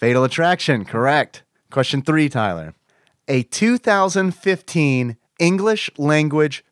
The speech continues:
Swedish martial arts film, which was written,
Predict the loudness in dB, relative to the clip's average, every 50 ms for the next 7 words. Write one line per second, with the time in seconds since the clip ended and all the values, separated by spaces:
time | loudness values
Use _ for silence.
0 | _ -10 -8 -6 -4 0 2 2 2 4 2 2 0 0 -4 -10 _ -10 -8 -4
1 | 0 2 2 2 2 0 -2 -2 -2 -2 -2 0 0 0 -2 -4 -8 -6 -2 -2
2 | 0 0 0 -2 -4 -6 -8 -12 _ _ _ -4 -4 -4 -2 -2 -4 -4 -4 -2
3 | 0 0 0 0 0 -2 -2